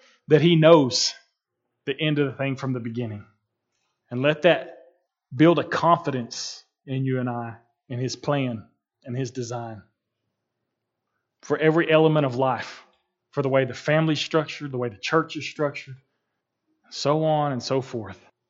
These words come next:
To trust God that he knows. There's nothing unexpected going on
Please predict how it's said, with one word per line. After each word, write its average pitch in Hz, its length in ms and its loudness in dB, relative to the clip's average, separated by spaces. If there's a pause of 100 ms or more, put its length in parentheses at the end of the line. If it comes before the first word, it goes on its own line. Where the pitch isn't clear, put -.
(720)
To - 80 -10
trust - 420 0
God 107 300 -10
that 101 100 -12
he 175 140 0
knows. 147 560 -4 (540)
There's 120 160 -8
nothing 175 560 0 (1120)
unexpected 147 760 -2 (440)
going 123 320 -4
on 110 340 -10